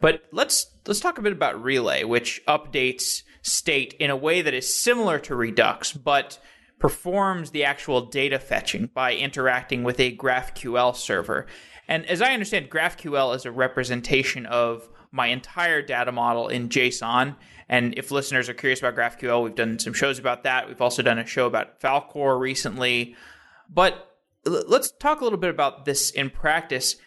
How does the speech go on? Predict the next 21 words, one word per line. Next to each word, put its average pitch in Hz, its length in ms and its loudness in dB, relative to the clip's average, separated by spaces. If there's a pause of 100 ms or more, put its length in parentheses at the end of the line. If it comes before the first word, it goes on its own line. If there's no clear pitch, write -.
(500)
Does 165 180 0
Relay 302 280 0
define 170 680 0
how 156 380 -2
I 147 200 2
update 139 760 0 (160)
the 139 180 0
data 131 340 0
model 131 520 0
on 131 220 0
the 127 80 -4
server? 139 480 0
Does 139 180 -2
it 151 160 -2
define 160 460 0
how 151 260 -2
I'm, 143 340 -2
how 151 140 2
I'm 127 140 4
actually 135 360 0
writing? 123 840 -2